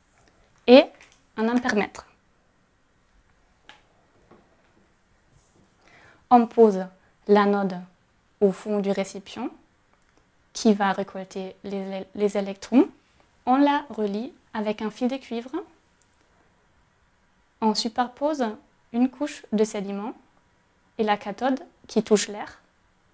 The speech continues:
Et on la, la connecte également avec un fil de cuivre. Si on connecte les deux électrodes avec un consommateur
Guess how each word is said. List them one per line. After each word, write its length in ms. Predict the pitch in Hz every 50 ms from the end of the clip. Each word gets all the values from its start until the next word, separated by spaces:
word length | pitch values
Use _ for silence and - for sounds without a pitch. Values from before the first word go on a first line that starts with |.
| _ _ _ _ _ _ _ _ _ _
Et 160 | - 247 294 339 - - _ _ _ _ _ _ _ _ _ _ _ _ _ _ _ _ _ _ _ _ _
on 220 | - 220 220 233 -
la, 220 | - 208 208 - -
la 180 | - 208 208 208
connecte 440 | - - 208 208 233 285 294 - - _ _ _ _ _ _ _ _ -
également 520 | 226 220 220 202 202 202 202 220 262 311 - - -
avec 340 | 208 196 202 220 - - -
un 80 | 214
fil 160 | 202 - 220
de 100 | 202 -
cuivre. 360 | - - - - 208 196 208 - 233 - _ _ _ _ _ _ _ _ _ _ _ _ _ _ _ _ _ _ _ _ _ _ _ _ _ _ _ - - - - _ _ _ _ _ _ _ _ _ _ _ _ _ _ _ _ _ _ _ _ _ _ _ _ _ _ _ _ _ _ _ _ _ _ _ _ _
Si 380 | - - - - 294 277 262 - - - _ _ _ _ _ _ _ _ _ _ _
on 160 | - 220 214
connecte 400 | 220 - 214 208 202 190 190 - - 214
les 160 | 208 220 214
deux 240 | 196 247 254 247 247
électrodes 540 | 233 226 214 220 - - 208 202 185 - 185 185 - _ _ _ _ _ _ _ _ _ _ _ _ _ _ _ _ _ _ _ _ - - - - _
avec 320 | - 220 214 208 196 - -
un 100 | 208 208
consommateur 680 | - - 262 269 285 262 254 127 247 - - 208 254